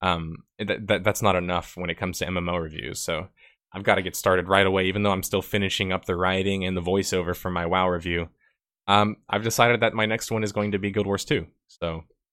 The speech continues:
I don't know exactly when I'm going to start. Um, it, it looks like I'm probably gonna start the end of this week, but, um, we'll see. It depends. But, uh, I, I wanna get this WoW review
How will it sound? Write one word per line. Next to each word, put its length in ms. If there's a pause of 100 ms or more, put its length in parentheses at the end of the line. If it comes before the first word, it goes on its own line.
(580)
I 60
don't 100
know 120
exactly 460
when 200
I'm 100
going 200
to 60
start. 540 (540)
Um, 400 (320)
it, 240
it 120
looks 240
like 140
I'm 140 (100)
probably 440
gonna 160
start 320
the 160
end 120
of 80
this 220
week, 320 (500)
but, 260
um, 320
we'll 120
see. 320 (640)
It 60
depends. 560 (480)
But, 180
uh, 300 (100)
I, 240
I 40
wanna 200
get 160
this 140
WoW 160
review 340